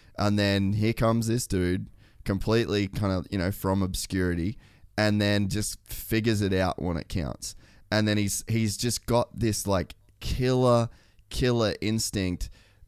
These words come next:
And, you know, it's like he wasn't as talented, he wasn't as good as Alessi. And it's like inside, he would have like, the mental shit he would have told himself,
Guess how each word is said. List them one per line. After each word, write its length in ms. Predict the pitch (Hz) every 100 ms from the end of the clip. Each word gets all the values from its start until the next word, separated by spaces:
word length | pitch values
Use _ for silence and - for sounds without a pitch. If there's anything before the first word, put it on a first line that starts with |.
| _ -
And, 440 | 117 110 104 95 -
you 100 | 107
know, 100 | 92
it's 140 | 95 98
like 120 | 95
he 80 | 87
wasn't 360 | 90 104 104
as 100 | 95
talented, 720 | - 92 95 95 98 92 90 -
he 100 | 87
wasn't 360 | 73 95 104 98
as 100 | 92
good 180 | 98 95
as 100 | 90
Alessi. 520 | 85 90 92 87 87 - - - -
And 140 | 113 110
it's 140 | 107
like 220 | 110 101 -
inside, 880 | 135 143 139 - 110 113 92 87 92 - - _ _ _ _ _
he 240 | - 131 135
would 200 | 123 123
have 260 | 107 95 - _
like, 200 | 104 95
the 120 | 110
mental 680 | 98 98 117 123 123 113 107
shit 440 | 101 - 113 110 -
he 160 | 107 104
would 160 | 98
have 100 | 90
told 320 | - 90 98 113
himself, 640 | 113 117 120 127 147